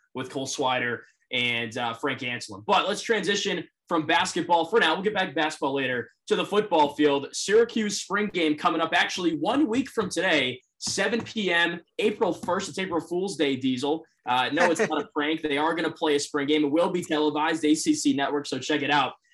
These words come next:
Speaker 1: But I wanna know from you what your biggest question about this team is right now. For me, it's pretty simple. What are you thinking?
Speaker 2: I, I'm just really interested in this offense. I, I, I think it's pretty, I,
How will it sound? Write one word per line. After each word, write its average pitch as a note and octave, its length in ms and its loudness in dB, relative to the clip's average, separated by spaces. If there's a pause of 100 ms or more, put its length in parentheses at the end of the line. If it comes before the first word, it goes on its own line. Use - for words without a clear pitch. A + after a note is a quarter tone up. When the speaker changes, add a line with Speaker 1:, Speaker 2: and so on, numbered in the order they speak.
(320)
Speaker 1:
But F#3 340 2
I A#3+ 140 6
wanna D4+ 180 4
know B3+ 140 4
from F3+ 240 0
you F3+ 260 4
what F#3+ 240 -2
your D#3+ 220 -2
biggest C4 360 2
question G#3+ 600 0
about F3 420 2
this E3 260 0
team D#3+ 340 4 (200)
is E3 280 -2
right D3+ 280 2
now. B2+ 380 0 (240)
For G3 100 0
me, C#4 200 4
it's A#3 120 0
pretty G#3 240 2
simple. D#3 680 2
What D#3+ 160 2
are D#3 40 10
you D3+ 100 10
thinking? A2 340 -8 (640)
Speaker 2:
I, E3+ 160 0 (640)
I'm E3 180 -2
just E3+ 200 -2
really D#3+ 260 2
interested D#3 380 -4
in D3 60 -4
this D3 160 -4
offense. D#3 580 -4 (160)
I, B2+ 340 -4 (140)
I, D#3 220 0 (100)
I D#3+ 100 0
think F3 160 -4
it's D3+ 140 -6
pretty, D#3+ 400 -4 (100)
I, D3+ 220 -2